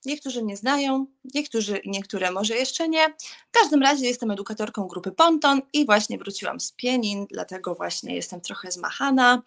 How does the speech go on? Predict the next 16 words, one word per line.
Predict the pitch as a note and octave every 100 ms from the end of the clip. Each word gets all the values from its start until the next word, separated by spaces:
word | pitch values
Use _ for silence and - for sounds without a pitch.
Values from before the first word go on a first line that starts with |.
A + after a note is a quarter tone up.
| - - - -
trochę | - D4 B3
wycieńczona | G#3+ A3 G3+ G#3 C#4 C4+ C4
i | B3 A#3+
mam | C4 B3+
nadzieję, | A#3 B3 B3 A#3+
że | G#3+ A3 A3 G#3+
sobie | A3 A3 A3+
tutaj | A3 A3 G#3+ G#3
z | -
wami | G#3+ G#3+ G#3+
po | A3
prostu | A3+ A#3 A3 - G#3+ A3
odpocznę | - E4 D#4 - F#3 -
podczas | G#3 - A3 -
tej | B3 A3
audycji | G#3 A3 A3+ - - B3+